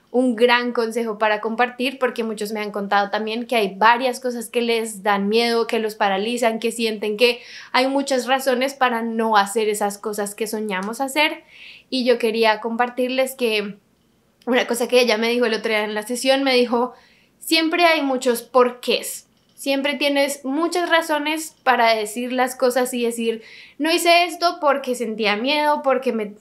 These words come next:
tenía, me sentía mal, porque creí que no iba a ser capaz, porque no era cómodo, porque no tenía dinero, porque no tenía tiempo". O sea, uno siempre tiene muchos porqués para explicar las cosas y las decisiones que uno toma en su vida,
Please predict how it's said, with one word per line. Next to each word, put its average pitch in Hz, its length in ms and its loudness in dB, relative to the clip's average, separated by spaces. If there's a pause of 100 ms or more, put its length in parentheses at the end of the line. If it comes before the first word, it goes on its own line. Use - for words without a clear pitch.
tenía, 208 640 -2
me 226 160 -2
sentía 214 380 -4
mal, 277 420 0
porque 233 500 -2
creí 220 320 2
que 202 120 -6
no 202 60 -4
iba 202 100 -2
a 196 40 -2
ser 202 160 -6
capaz, 269 460 2 (320)
porque 247 400 2
no 220 100 -4
era 202 220 2
cómodo, 269 520 2
porque 233 360 -2
no 220 180 -8
tenía 202 300 -4
dinero, 254 480 -2
porque 240 400 2
no 208 140 -6
tenía 202 260 -4
tiempo". 262 320 4 (260)
O 285 80 0
sea, 320 120 6
uno 320 140 0
siempre 302 260 -2
tiene 302 240 0
muchos 302 320 -2
porqués 294 560 2
para 262 160 2
explicar 254 420 -2
las 214 240 2
cosas 277 340 -2
y 311 60 -4
las 254 220 0
decisiones 226 760 -4
que 320 80 -4
uno 294 160 -2
toma 294 220 0
en 285 80 -8
su 302 100 -6
vida, 320 400 0